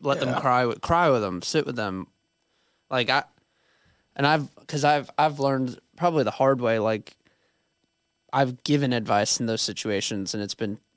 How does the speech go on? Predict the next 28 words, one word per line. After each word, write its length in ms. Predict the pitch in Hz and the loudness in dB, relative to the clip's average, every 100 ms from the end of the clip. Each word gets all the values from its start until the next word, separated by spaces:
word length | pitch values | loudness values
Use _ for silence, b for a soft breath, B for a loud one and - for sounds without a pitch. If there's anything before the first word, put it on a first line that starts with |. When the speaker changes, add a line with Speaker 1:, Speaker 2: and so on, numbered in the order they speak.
| _ - | _ -8
Speaker 1:
received 580 | - - 113 110 - - | -4 -2 -4 -8 -8 -4
poorly. 480 | 127 107 95 87 - | -2 -2 -4 -8 -10
So, 220 | - - | -8 -4
like, 240 | 120 117 - | -2 -4 -8
I, 80 | - _ _ - | -10 _ _ 0
I've 240 | 143 135 | 0 0
mishandled 640 | 131 139 139 - 135 127 | 0 0 0 -2 -4 -4
those 140 | 120 120 | -4 -4
situations 720 | - 127 131 131 - 127 - _ | -4 -4 -4 -4 -4 -8 -10 _
<clears throat> 60 | |
that 1200 | 247 - - - _ _ _ _ _ _ _ 131 113 | 2 2 0 -6 _ _ _ _ _ _ _ -2 0
have, 200 | 113 - _ | -2 -8 _
it's 120 | 127 - | -12 -4
kind 160 | 120 | -2
of, 100 | 110 | -2
like, 340 | 107 104 95 - _ _ _ - | 0 -2 -4 -14 _ _ _ -2
taught 280 | - 120 - | 2 2 2
me 300 | 117 104 - _ _ _ _ _ _ _ _ _ _ _ _ _ _ _ | -2 -2 -6 _ _ _ _ _ _ _ _ _ _ _ _ _ _ _
you 100 | 127 | -4
don't 180 | 131 - | -4 -2
have 280 | - 127 - | -2 -2 -2
to, 220 | 110 95 - _ | -2 -2 -6 _
like, 260 | 120 113 - | -4 -4 -4
say 320 | - - 123 | -2 2 2
the 120 | 117 113 | 0 0
right 240 | 110 - | 0 0
thing 440 | - 120 113 104 | -2 -2 0 -2
or, 260 | 101 92 - | -4 -4 -6